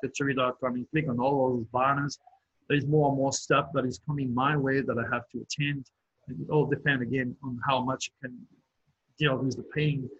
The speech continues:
of my back and my hip. It's still messing me up, uh, but,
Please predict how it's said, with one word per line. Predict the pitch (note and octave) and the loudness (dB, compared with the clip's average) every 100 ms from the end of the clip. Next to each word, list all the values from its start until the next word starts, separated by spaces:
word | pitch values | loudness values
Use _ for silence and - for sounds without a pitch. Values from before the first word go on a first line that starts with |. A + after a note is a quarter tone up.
| - _ | -20 _
of | B2+ B2+ | -6 -2
my | C3 | -2
back | B2+ B2+ - | 0 -2 -2
and | B2 | -8
my | B2 | -4
hip. | C3+ D#3+ - - - | 0 0 0 -10 -12
It's | - - | -10 -2
still | D#3 B2+ | -2 0
messing | C3+ - C#3+ B2+ | -2 -4 -4 -2
me | C#3 | 0
up, | D#3 D3+ - - _ _ _ - | 0 0 -8 -14 _ _ _ -6
uh, | B2+ B2 B2 | -2 0 0
but, | C3 B2+ | 0 -2